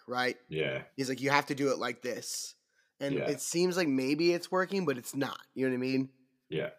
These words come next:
Speaker 1: It's not. And so Father Marin dies in the process of this exorcist.
Speaker 2: Yeah.
Speaker 1: Of this exorcism. And Karras has to try and do it by himself.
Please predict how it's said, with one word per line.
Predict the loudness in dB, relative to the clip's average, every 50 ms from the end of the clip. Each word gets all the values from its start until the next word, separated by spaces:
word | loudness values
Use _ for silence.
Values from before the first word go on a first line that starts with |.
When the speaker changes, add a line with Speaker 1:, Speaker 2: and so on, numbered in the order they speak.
| _
Speaker 1:
It's | -10 -4 -2
not. | -2 -2 -2 -4 -10 _ _ _ _ _ _ _ -4
And | -2 -2
so | 4 6 6 8 8 6 4 0 -6 _ _ _ _ _ _ _ _ _ _ _ _ _ _ _ _ _ _ _ _ _ _ _ _ _ _ _ _ _ _ _ _ _ -20 _ _ _ _ -18 -18 -18 _ _ _ _ 4
Father | 6 6 8 8 6
Marin | 6 6 6 6 4 4 2 2
dies | 4 6 6 6 6 4 2 0
in | -2 -2
the | -4 -2
process | 0 2 2 2 2 -2 -4 -6 -6
of | -6 -6 -6 -8
this | -8 -8 -8
exorcist. | -8 -10 -10 -12 -12 -12 -12 -12 -14 -14 -12 -12 -12 -14 -14 -20 _ _ _ _ _ _ _ _ _ _ _ _ _ _ _
Speaker 2:
Yeah. | -6 -6 -4 -4 -6 -10 _ _ _ _
Speaker 1:
Of | -8 -8 -6
this | -2 -4
exorcism. | -4 -4 -2 -6 -6 -6 -6 -8 -10 -12 -16 _ _ _ _ _ _ _ _ _ _ _ _ _ _ _ _ _ _ -20 -20 -20 _ _ _
And | -8 -6 -6 -8 -6
Karras | -2 0 2 2 2 2
has | 0 0 0 0 -4
to | -6
try | -6 -2 0 2 2 2 2
and | 0 -2 -4 -6 -8 _ _ _ -14
do | -6 -4 -4 -4
it | -4 -4
by | -6 -6 -6
himself. | -6 -8 -8 -8 -10 -10 -10 -12 -12 -16 -20 -20